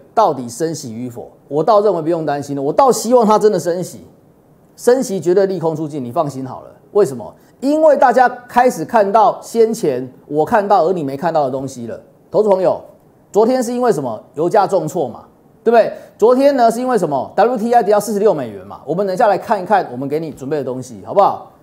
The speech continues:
对不对？华尔街对热门交易不是尖牙股是什么？哎，是公债啊，好好笑，对不对？然后呢，我要看的是这一个哦，不过我没有把新闻列出来。下跌到今年新低点之后，克雷默说啊，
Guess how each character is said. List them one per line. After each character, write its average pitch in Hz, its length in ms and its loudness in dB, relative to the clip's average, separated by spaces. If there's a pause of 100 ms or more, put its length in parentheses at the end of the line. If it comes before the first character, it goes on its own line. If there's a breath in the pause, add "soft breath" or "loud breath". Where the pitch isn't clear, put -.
(120)
对 208 80 4
不 233 60 6
对？ 190 140 4 (300 loud breath)
华 302 160 4
尔 269 60 2
街 285 140 2
对 277 120 0
热 277 120 2
门 214 140 0
交 240 160 4
易 220 220 -2 (360)
不 175 100 -6
是 214 100 -6
尖 220 140 2
牙 202 120 -2
股 151 100 -4
是 185 80 0
什 135 120 -6
么？ 95 140 -14 (560)
哎， - 180 -8 (260)
是 208 160 -8
公 185 300 -6
债 180 320 -2
啊， 98 100 -10
好 170 140 0
好 151 80 -2
笑， 135 360 -2
对 165 80 -2
不 202 40 4
对？ 185 180 2 (260 loud breath)
然 190 120 2
后 254 140 4
呢， 226 100 2
我 180 140 4
要 214 60 4
看 214 180 2
的 175 80 -2
是 180 80 -6
这 190 140 2
一 175 80 0
个 143 200 -2
哦， 113 200 -12
不 160 80 -4
过 208 80 4
我 170 40 4
没 170 80 -4
有 185 60 0
把 147 260 0
新 165 140 -6
闻 151 80 -6
列 151 100 -4
出 127 180 -8
来。 - 180 -10 (280 soft breath)
下 226 220 2
跌 185 100 -2
到 196 140 2
今 190 140 -4
年 170 100 -8
新 175 160 -8
低 170 80 -6
点 139 180 -6
之 131 80 -6
后， 151 80 -2
克 208 200 0
雷 160 120 2
默 175 200 -2
说 151 200 -2
啊， 107 140 -2